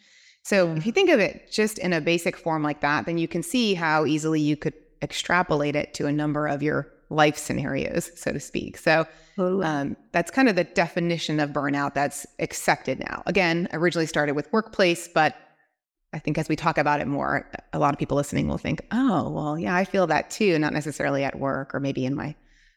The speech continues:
Speaker 1: in my personal life too." So it's really composed of these three main components. And the first is emotional exhaustion. I think of that as the feeling of, it's kind of,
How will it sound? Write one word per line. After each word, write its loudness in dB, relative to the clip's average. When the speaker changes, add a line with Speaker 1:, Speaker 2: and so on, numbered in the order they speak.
Speaker 1:
in -8
my -10
personal -4
life -4
too." -6
So 0
it's -4
really 2
composed 2
of 0
these -2
three 2
main 2
components. -6
And -2
the -4
first 0
is 0
emotional -2
exhaustion. -4
I 2
think 0
of 0
that 0
as 0
the -4
feeling 0
of, -4
it's -2
kind 2
of, 0